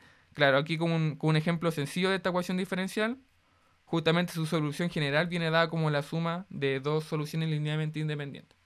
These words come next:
Así que tiene sentido. Y así uno lo puede hacer con cualquier, eh,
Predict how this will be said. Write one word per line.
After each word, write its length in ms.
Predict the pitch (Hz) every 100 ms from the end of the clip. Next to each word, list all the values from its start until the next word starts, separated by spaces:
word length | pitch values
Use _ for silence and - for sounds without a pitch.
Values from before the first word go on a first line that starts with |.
| _ -
Así 200 | 139 151
que 360 | 151 156 156 - _ _
tiene 200 | 156 156
sentido. 380 | 156 156 156 - _ _ _ -
Y 120 | 147
así 160 | 143 185
uno 120 | 196
lo 140 | 190
puede 120 | 165 180
hacer 200 | 190 175
con 160 | 160
cualquier, 580 | 151 131 156 180 185 180
eh, 640 | - 156 151 151 147 143